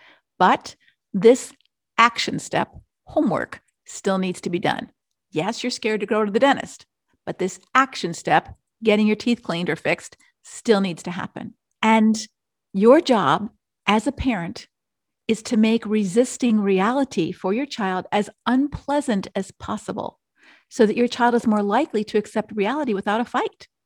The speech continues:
without resistance, which is better for him or for her,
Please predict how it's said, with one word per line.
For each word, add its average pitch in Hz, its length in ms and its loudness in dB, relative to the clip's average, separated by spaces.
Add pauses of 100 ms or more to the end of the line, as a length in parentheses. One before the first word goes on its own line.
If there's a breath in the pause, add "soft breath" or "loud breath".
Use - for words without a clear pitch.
without 202 320 0
resistance, - 640 -2 (400)
which 233 120 -2
is 202 120 -4
better 202 200 0
for 185 140 -8
him 247 360 2 (420)
or 170 100 -2
for 180 160 -6
her, 208 380 -2